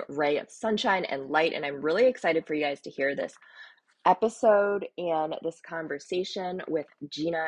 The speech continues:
and myself. First, a little bit about Gina. She is a wife, a mother,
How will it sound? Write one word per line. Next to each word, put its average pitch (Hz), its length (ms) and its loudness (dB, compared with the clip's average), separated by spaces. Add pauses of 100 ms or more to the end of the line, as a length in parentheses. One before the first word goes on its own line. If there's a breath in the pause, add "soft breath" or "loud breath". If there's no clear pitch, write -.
and 147 100 -14
myself. 156 800 -2 (500 loud breath)
First, 247 320 6
a - 60 2
little 185 180 2
bit 156 160 2
about 139 380 -4
Gina. 143 340 -8
She 170 280 -2
is 151 180 -2
a 147 100 -2
wife, 143 460 0 (140)
a 156 60 -2
mother, 147 640 0